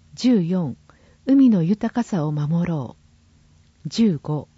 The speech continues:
陸の豊かさも守ろう。十六、平和と公正をすべての人に。十七、パートナーシップで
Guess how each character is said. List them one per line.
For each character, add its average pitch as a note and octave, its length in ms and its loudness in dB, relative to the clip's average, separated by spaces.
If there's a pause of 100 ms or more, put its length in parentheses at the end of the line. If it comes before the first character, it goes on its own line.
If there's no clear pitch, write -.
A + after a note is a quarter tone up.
(560)
陸 E3+ 280 0
の B3 200 2
豊 G3 300 -2
か B3 100 -2
さ G#3+ 140 -8
も D3+ 140 -4
守 C#3 340 -4
ろ C3+ 260 -8 (840)
う。 - 40 -12
十 G#3 260 2
六、 F3+ 460 -4 (600)
平 C4 280 0
和 B3 140 0
と A#3 140 -4
公 A#3 240 -2
正 A3 320 -2
を G#3 80 -2
す - 180 -6
べ B3 140 -2
て D#3+ 140 -4
の C#3+ 100 -6
人 D3 260 -8
に。 B2 240 -10 (1080)
十 A3 300 2
七、 G3+ 380 0 (640)
パ B3 180 0
ー C4+ 60 -2
ト C4 160 0
ナ B3+ 180 4
ー B3 40 0
シ - 160 -10
ッ - 40 -10 (100)
プ E3 100 -6
で C3+ 260 -8